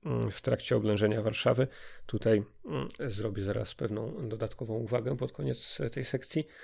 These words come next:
Em, i, e, co się z nim potem dzieje, na ten temat jest kilka hipotez. Jedna hipoteza mówi, że zostaje on po prostu przez swoich konwojentów rozstrzelany gdzieś na wschodzie Polski, żeby nie dostał się w ręce Niemców ani Rosjan.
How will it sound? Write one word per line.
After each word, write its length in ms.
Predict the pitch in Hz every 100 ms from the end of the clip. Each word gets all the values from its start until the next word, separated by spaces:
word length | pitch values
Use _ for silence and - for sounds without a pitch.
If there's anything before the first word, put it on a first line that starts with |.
| - - - -
Em, 520 | 117 117 113 117 - - -
i, 240 | 160 156 175 -
e, 260 | 117 110 - - - _ _ _ -
co 160 | 147
się 200 | - 120
z 40 | 117
nim 120 | 110
potem 300 | 110 107 101
dzieje, 320 | 110 104 101 - _ _ -
na 220 | 117 117
ten 160 | 117 101
temat 340 | 104 104 -
jest 200 | 104 -
kilka 300 | - 117 117
hipotez. 500 | - - 123 - 117
Jedna 220 | 127 117
hipoteza 440 | 101 - 113 104 101
mówi, 280 | 104 104 98
że 180 | 101 - _ - - - -
zostaje 440 | - 101 113 101 107
on 80 | 98
po 120 | 113
prostu 300 | - - 107
przez 180 | - -
swoich 240 | - 104
konwojentów 580 | - 98 101 98 104 107
rozstrzelany 500 | 101 - 127 131 117
gdzieś 200 | 117 -
na 80 | 113
wschodzie 320 | - 113 113
Polski, 460 | - 120 - 117 - - - - -
żeby 220 | 110 107
nie 100 | 104
dostał 320 | 101 - 107
się 140 | - 104
w 80 |
ręce 260 | 107 101 107
Niemców 400 | 104 101 - -
ani 360 | 113 104 104 - - - - - -
Rosjan. 640 | 117 117 - 110 107